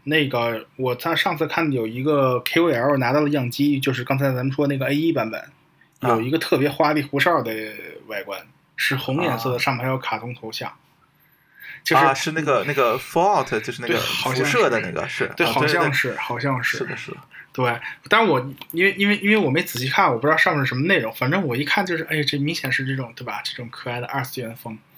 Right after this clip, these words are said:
Speaker 1: 对不对吧？就这种，对，这，这个就是不是很中二嘛，对吧？那么冷冰冰，那么，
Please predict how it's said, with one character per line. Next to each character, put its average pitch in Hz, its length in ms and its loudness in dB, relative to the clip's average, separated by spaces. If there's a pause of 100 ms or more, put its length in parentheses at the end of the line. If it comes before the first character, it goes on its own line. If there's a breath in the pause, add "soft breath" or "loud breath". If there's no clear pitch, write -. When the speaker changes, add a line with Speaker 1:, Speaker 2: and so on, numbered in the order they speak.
(320 loud breath)
Speaker 1:
对 123 100 -10
不 117 80 -8
对 113 140 -4
吧？ 104 120 -6 (260 loud breath)
就 - 120 -12
这 135 100 0
种， 117 240 -4 (540 loud breath)
对， 120 180 -6 (540 loud breath)
这， - 420 -2 (280)
这 254 200 4
个 254 80 -6
就 - 120 -4
是 - 160 -6
不 165 80 -2
是 170 60 2
很 139 220 2
中 160 160 0
二 185 160 2
嘛， 139 140 -2 (580 loud breath)
对 - 120 -4
吧？ - 60 0 (460 loud breath)
那 202 120 0
么 190 80 0
冷 151 180 2
冰 160 160 0
冰， 170 180 0
那 190 60 2
么， 147 260 0